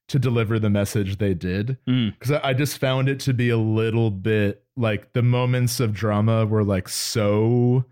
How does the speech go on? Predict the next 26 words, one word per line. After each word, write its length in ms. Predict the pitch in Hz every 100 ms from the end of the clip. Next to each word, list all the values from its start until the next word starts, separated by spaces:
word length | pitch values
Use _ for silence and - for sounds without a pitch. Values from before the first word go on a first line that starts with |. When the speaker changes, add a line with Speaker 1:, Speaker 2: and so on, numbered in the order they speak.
| -
Speaker 1:
much 480 | 107 117 131 - -
and 160 | 113 110
so 220 | - 107
heavy 320 | 123 120 139
that 180 | 120 113
it 80 | 107
almost 260 | 113 110
actually 240 | 113 104 120
took 220 | 120 113
me 120 | 104
out 160 | 90 92
of 120 | 80
it. 160 | 73 - 110
Speaker 2:
Mm. 280 | 104 95 - -
Speaker 1:
Y-, 60 | 190
you 180 | 190 185
know 80 |
what 80 | 233
it 100 | 208
is? 280 | 156 160 -
I 100 | 139
feel 160 | 139 156
like 140 | 180
sometimes 480 | - 170 180 180 143
when 180 | 139 117
writing 600 | 110 113 117 117 113 113